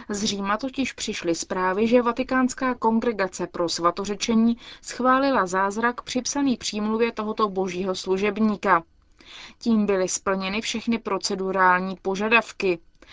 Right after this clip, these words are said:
Rozhodnutí o tom, zda a kdy bude známý anglický konvertita beatifikován, náleží nyní svatému otci.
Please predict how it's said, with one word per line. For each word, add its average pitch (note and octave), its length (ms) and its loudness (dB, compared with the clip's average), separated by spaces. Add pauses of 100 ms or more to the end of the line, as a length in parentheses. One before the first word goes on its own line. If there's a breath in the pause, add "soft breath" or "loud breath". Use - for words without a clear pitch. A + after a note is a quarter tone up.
(220 loud breath)
Rozhodnutí C4 720 0
o F3+ 160 0
tom, G#3+ 400 4
zda F#3+ 280 0
a G#3 180 2
kdy F#3+ 220 -2
bude G3+ 280 0
známý G3+ 480 2
anglický F#3 540 -2
konvertita G3 720 -2
beatifikován, G3 960 2 (300 loud breath)
náleží B3+ 500 4
nyní A#3 260 6
svatému F#3+ 600 -2
otci. G3 560 0